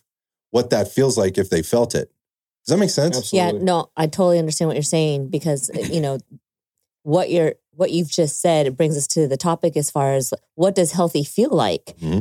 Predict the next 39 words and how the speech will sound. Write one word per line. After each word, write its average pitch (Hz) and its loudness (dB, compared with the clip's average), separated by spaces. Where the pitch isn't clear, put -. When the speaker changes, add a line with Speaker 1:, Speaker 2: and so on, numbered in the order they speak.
Speaker 2:
And 175 4
so 190 4
if - 0
you 220 4
don't 202 0
stop 139 -2
and 160 2
you 160 2
don't 175 0
think 156 -2
about, 139 0
w-, 135 -6
well, 139 2
what 143 2
does 135 0
healthy 139 0
feel 175 2
like, 143 -2
then 143 0
you 147 -2
don't 156 0
really 147 0
know, 147 2
or 147 4
you 143 0
haven't 151 0
really 143 0
given 165 2
yourself 147 -2
the 135 -2
space 165 -2
to 131 0
think 185 -2
about 147 2
it, 127 0
to 151 -2
reflect 143 0
on 113 -2
it. 101 -8